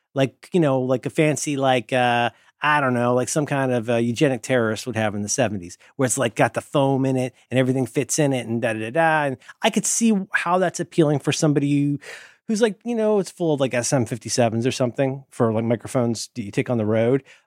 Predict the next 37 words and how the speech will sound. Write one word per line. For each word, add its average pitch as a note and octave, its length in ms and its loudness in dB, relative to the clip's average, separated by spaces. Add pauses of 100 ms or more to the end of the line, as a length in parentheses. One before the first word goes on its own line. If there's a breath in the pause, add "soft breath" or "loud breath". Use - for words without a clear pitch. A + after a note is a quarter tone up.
(160)
But F#3 320 0 (140)
the E3+ 100 2
downsides G3 1080 0
of C#3 140 -2
an D3 180 -2
over-engineered C#3+ 1000 0
bag A2 580 2 (640)
is D3+ 320 0
that, C3 460 2 (340)
well, G3 160 0
you A3 160 0
gotta D#4+ 160 4
find F4 220 0
the C#4+ 60 0
right B3 200 -2
balance. E3 560 -2 (220)
If E3 120 0
it's F#3+ 160 0
over-engineered, E3 960 2
then F3 120 2
it's F3 100 -4
not G3+ 140 0
really E3 180 0
flexible. G#2+ 720 -8 (560)
But G3 160 4
if F#3 140 -4
it's F3+ 240 -4
under, G3 600 0 (760)
under, G#3+ 460 0
not C#3+ 160 -6
to D3+ 60 -2
say - 180 -10
under-engineered, F#3+ 720 0
if E3+ 160 -4
you E3 60 -2
don't, G3 360 2
you D#3+ 200 -4